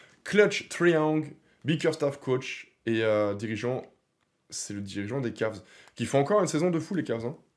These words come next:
C'est incroyable. On n'a pas de joueurs, c'est aberrant. Dans les m-,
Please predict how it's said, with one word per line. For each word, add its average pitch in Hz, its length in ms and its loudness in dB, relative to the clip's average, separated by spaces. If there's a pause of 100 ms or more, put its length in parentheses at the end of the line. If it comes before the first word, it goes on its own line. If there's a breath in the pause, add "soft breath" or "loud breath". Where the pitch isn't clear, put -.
(680)
C'est - 160 -12
incroyable. 104 400 -6 (840)
On 110 60 -6
n'a 104 160 -2
pas 143 200 2
de 123 300 -2
joueurs, 127 280 -8
c'est - 140 -12
aberrant. 107 340 -6 (1500)
Dans 110 140 -6
les 101 80 -2
m-, 95 340 -6